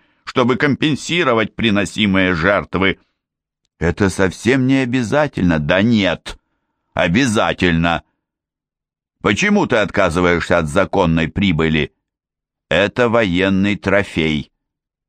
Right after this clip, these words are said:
Я? Пойди знай, что за козни ты строишь у меня за спиной. Угрожающе. Кто тебя знает? Прости, но я, если я что-то узнаю,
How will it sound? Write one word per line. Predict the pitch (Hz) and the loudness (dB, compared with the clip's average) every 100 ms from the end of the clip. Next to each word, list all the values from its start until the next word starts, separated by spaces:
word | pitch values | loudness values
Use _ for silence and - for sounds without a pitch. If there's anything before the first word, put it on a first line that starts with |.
| _ _ _ | _ _ _
Я? | 62 - 64 101 - _ _ _ | -18 -8 -2 -2 -2 _ _ _
Пойди | 82 87 82 117 123 | 0 0 0 0 0
знай, | 104 135 127 123 98 | 0 0 0 0 -2
что | - - 113 98 | -6 -2 0 2
за | 107 | 0
козни | - 110 95 92 | 0 0 0 0
ты | 90 98 | 0 -2
строишь | 82 - 95 85 82 | -2 -2 0 0 0
у | |
меня | 90 92 87 80 | 2 2 2 0
за | 87 | -4
спиной. | - 82 78 87 107 113 _ _ _ _ _ _ _ _ _ _ | -4 -2 0 2 0 -4 _ _ _ _ _ _ _ _ _ _
Угрожающе. | 82 85 92 78 73 67 - - 53 - _ _ _ _ _ | -2 0 0 0 0 -2 -6 -8 -10 -10 _ _ _ _ _
Кто | - - 107 | -6 0 0
тебя | 87 110 104 92 | 0 0 0 0
знает? | 73 87 80 73 69 - - _ _ _ _ _ _ _ _ _ _ | 0 0 0 0 -4 -8 -20 _ _ _ _ _ _ _ _ _ _
Прости, | - 82 92 - - 113 78 | -2 0 -2 -6 -4 0 2
но | 78 | 0
я, | 76 76 95 - _ | -2 -2 -2 -4 _
если | 73 82 87 87 82 | -4 0 0 0 -2
я | 87 80 | 0 -2
что-то | - 85 78 73 | -2 -2 0 -2
узнаю, | 73 67 69 80 92 90 69 64 50 | -4 -6 -4 0 0 0 -4 -6 -10